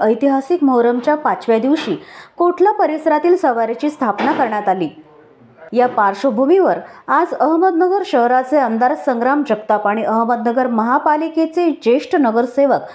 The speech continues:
नझीर अहमद उर्फ नज्जू पहिलवान यांच्या मार्गदर्शनाखाली कारी मस्जिदियन यंग ग्रुपच्या वतीनं मोहरम चादरची मिरवणूक डीजेच्या तालावर काढण्यात आली होती.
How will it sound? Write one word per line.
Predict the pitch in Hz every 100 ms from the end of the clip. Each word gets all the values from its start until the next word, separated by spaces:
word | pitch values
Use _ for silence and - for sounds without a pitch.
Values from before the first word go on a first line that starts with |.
| - - 247
नझीर | 277 285 320 415 -
अहमद | - 262 277 247 -
उर्फ | 214 240 247
नज्जू | 311 277 214 - 311
पहिलवान | 277 247 214 175 - - -
यांच्या | 220 220 226
मार्गदर्शनाखाली | 220 208 214 214 208 247 233 254 262 269 392 - - -
कारी | 294 330
मस्जिदियन | 440 359 262 285 254 285 311
यंग | 254 233
ग्रुपच्या | 226 214 - 240
वतीनं | 220 - 277 320
मोहरम | 311 277 247 262 294
चादरची | 277 180 196 196 262
मिरवणूक | 226 214 254 - - - -
डीजेच्या | 208 302 277 330 403
तालावर | 403 214 202 240
काढण्यात | 214 190 208 190
आली | 202
होती. | 214 208 151